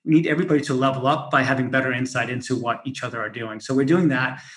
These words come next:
So I meet with the wider team every two weeks. So that's our cadence. And then once a month,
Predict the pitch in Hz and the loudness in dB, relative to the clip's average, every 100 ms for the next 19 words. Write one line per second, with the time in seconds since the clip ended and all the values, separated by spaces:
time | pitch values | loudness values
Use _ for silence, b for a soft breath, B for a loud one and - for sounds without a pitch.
0 | B - 156 185 190 160 135 147 165 160 | B -2 2 2 2 2 2 4 2 2
1 | - 147 139 131 131 - 139 123 117 - | 2 2 2 0 0 2 2 2 -2 -8
2 | - - _ - 127 143 139 135 127 123 | -14 -18 _ -8 -2 0 0 -2 -2 -4
3 | - 143 143 143 190 202 156 127 - | -2 0 2 4 2 4 4 4 -2